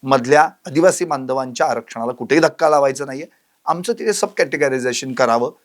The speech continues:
त्या ठिकाणी जर सर्वोच्च न्यायालयाच्या दाखल्यांनुसार तीन टक्के जे आता आम्हाला, अ, अ, त्या ठिकाणी ठेवून आम्हाला त्या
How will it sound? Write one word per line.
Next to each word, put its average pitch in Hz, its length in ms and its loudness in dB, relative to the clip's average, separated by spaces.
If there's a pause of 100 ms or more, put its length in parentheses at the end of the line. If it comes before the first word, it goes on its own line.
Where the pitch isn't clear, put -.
(240)
त्या 143 100 4
ठिकाणी 139 380 -2
जर 127 240 0
सर्वोच्च 123 380 -4
न्यायालयाच्या 120 340 -2
दाखल्यांनुसार 120 680 -2 (480)
तीन 165 160 2
टक्के - 520 -4 (240)
जे 127 100 2
आता 131 280 2
आम्हाला, 131 380 2 (360)
अ, 127 100 0 (160)
अ, 127 240 4
त्या 127 200 0
ठिकाणी 123 340 -6
ठेवून 120 420 -4 (360)
आम्हाला 123 300 2
त्या 123 320 2